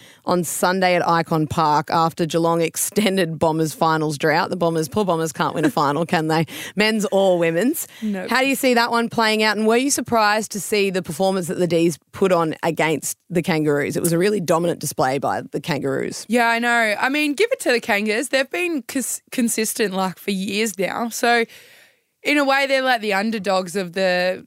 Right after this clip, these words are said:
Speaker 2: the final series, I would say. Uh, they're always amazing, but yeah.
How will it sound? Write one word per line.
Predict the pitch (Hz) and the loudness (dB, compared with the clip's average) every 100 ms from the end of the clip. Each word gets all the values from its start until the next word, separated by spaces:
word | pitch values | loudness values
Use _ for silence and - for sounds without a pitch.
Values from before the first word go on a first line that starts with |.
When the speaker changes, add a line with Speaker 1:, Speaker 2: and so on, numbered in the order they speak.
| _ | _
Speaker 2:
the | 196 | -6
final | 202 196 185 185 | -2 0 0 0
series, | 180 - 190 185 208 | -4 -2 0 2 2
I | 202 214 233 | 2 2 0
would | 220 190 | -2 -4
say. | - - 240 254 208 | -6 -4 -6 -6 -2
Uh, | 226 | 0
they're | 220 240 269 | 2 2 4
always | 285 226 | 2 0
amazing, | 208 190 208 180 180 | 0 0 0 -2 -2
but | 190 185 | -2 0
yeah. | 196 185 | 0 0